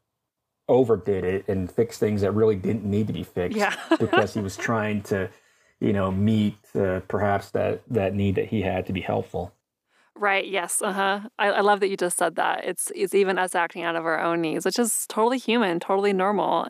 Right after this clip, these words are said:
Speaker 2: and we can be adults and kind of check ourselves. I'm actually on that, on that vein of, like, kind of trying to fix people, I wanted to go back for a moment to the example you were giving about, um,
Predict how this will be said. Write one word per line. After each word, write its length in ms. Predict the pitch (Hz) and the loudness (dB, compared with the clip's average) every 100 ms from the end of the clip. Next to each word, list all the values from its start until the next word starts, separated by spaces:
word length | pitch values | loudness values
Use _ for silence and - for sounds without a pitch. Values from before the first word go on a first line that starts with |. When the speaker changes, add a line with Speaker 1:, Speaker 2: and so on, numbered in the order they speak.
| - | -6
Speaker 2:
and 380 | - 226 226 202 | -2 2 2 0
we 80 | |
can 360 | 196 190 180 170 | -4 -2 -2 -2
be 160 | 185 180 | 0 0
adults 320 | 175 175 - | 0 -2 -2
and 80 | 180 | -6
kind 200 | 180 170 | -4 -4
of 60 | |
check 260 | - 190 - | -4 -6 -6
ourselves. 800 | - - - - 180 175 - - _ _ _ _ _ _ _ _ _ _ _ _ - - | -6 -4 -2 -2 -4 -4 -6 -8 _ _ _ _ _ _ _ _ _ _ _ _ -10 -6
I'm 120 | 220 | -2
actually 340 | - 262 - 247 | 0 -2 -2 -2
on 140 | 214 | 0
that, 160 | 247 - - | 0 -2 -2
on 140 | 220 233 | 0 0
that 160 | 226 | 0
vein 260 | 196 190 196 | -2 -2 0
of, 140 | 190 | 0
like, 380 | 170 170 139 - - | 0 0 -4 -10 -8
kind 180 | 202 180 | -4 -2
of 80 | |
trying 240 | - 190 185 | -2 -2 -2
to 80 | 175 | -2
fix 420 | - 196 - - | -4 -6 -4 -6
people, 520 | - 165 170 165 165 _ _ _ | -2 0 2 2 0 _ _ _
I 80 | 202 | 0
wanted 240 | 226 294 | 2 0
to 60 | 277 | 0
go 80 | 214 | 2
back 240 | 185 190 | 2 0
for 160 | - 190 | -2 -4
a 60 | |
moment 480 | 180 170 170 190 233 | -2 0 0 -2 -4
to 120 | - | -2
the 220 | 180 170 175 | 2 2 2
example 380 | 175 185 190 190 | 0 0 0 0
you 160 | 180 | 0
were 80 | 175 | 0
giving 380 | 190 180 175 170 | 0 0 0 -2
about, 640 | 165 175 170 165 - - - | -2 -2 0 -2 -4 -8 -6
um, 480 | 185 175 170 170 | -4 -4 -4 -6